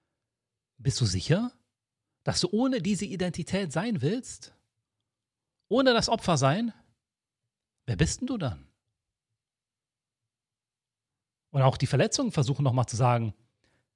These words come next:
"Aber jetzt erinnere dich doch mal, das tat doch echt weh. Ja, also wenn ich jetzt gehe, dann warnt dich beim nächsten Mal keiner mehr, falls die Gefahr besteht,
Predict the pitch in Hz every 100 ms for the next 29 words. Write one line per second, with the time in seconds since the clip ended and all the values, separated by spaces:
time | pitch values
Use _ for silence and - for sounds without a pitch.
0 | _ _ _ _ - - 208 226 190 -
1 | - 131 120 - 185 - 170 - 123 214
2 | 196 92 - _ _ _ _ 135 185 143
3 | 190 220 226 - 143 233 214 - - -
4 | 131 131 196 277 254 277 240 233 - 202
5 | - 180 165 147 135 117 175 175 - 151
6 | 147 156 147 147 202 170 -